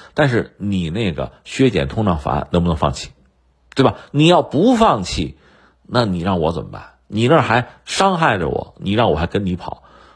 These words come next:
那你二选一吧，是吧？那我们欧洲也要待价而沽，他要表达这样一个态度。那怎么看这个事情呢？我觉得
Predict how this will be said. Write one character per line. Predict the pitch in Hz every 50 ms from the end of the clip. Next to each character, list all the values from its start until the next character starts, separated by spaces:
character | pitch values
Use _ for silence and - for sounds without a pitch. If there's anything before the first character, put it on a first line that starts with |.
| _ _
那 | - 190 190
你 | 151 95
二 | - - 120
选 | 98 - 62 71 92
一 | 135
吧， | 151 - - - _ _ _ _ _ _ _ _ _ _ _ _ _
是 | -
吧？ | 92 92 101
那 | 123
我 | 110 95 87
们 | 85 92
欧 | - 110 110
洲 | 110 113 107
也 | 101 87
要 | 64 69
待 | - 120 107
价 | 92 90
而 | 92 117 131
沽， | 147 180 196 - _ _ _
他 | - 113
要 | 107
表 | - - - - -
达 | - - -
这 | 92 104
样 | 98 92 -
一 | -
个 | - -
态 | - - - - - -
度。 | - - - - - - - - -
那 | - 269
怎 | 277 - 85 67
么 | 62
看 | - - - - - -
这 | 110 87
个 | 76 73
事 | 73 - 76
情 | 71 - 58
呢？ | - - - -
我 | -
觉 | - -
得 | - - 180 170 139 123 104 -